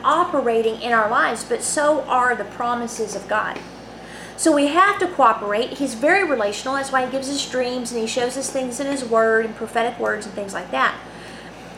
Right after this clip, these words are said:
So we see that here in Genesis, he brought order by decree. So that means he saw something, and then he said it. Okay? Now,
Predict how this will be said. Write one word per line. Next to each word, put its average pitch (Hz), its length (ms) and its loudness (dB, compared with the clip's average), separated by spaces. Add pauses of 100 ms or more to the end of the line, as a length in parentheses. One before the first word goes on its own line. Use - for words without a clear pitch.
So 320 160 6
we 294 160 4
see 403 320 6
that 285 160 4
here 339 200 6
in 233 140 2
Genesis, 330 640 0
he 294 120 -4
brought 285 400 4
order 330 320 4
by 247 520 2 (120)
decree. 247 500 -2 (1300)
So - 160 2
that 302 220 6
means 330 320 2
he 294 140 0
saw 381 480 6
something, 277 640 0 (640)
and 277 180 6
then 285 180 8
he 277 200 -2
said 294 460 2
it. - 260 -10 (840)
Okay? 254 360 6 (360)
Now, 302 420 6